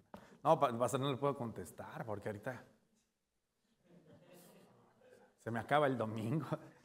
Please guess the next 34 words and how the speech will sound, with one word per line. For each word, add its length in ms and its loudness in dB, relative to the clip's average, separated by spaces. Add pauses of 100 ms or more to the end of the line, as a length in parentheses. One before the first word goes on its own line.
(140)
O 40 4
sea, 120 6 (180)
"Pastor, 440 10
pastor, 440 10
es 160 10
que 80 6
usted 160 6
no 160 10
sabe 240 8
lo 140 8
que 80 6
tuve 300 6
que 80 6
trabajar 440 8
para 140 4
que 100 2
me 100 2
dieran 180 4
chance 240 4
este 160 0
fin 200 0
de 120 2
semana. 680 -6 (640)
Y 60 -2
si 120 2
digo 640 10
todo 140 8
lo 120 8
contrario, 440 4
se 100 2
me 80 0
acaba 320 4
el 80 2
encanto". 500 0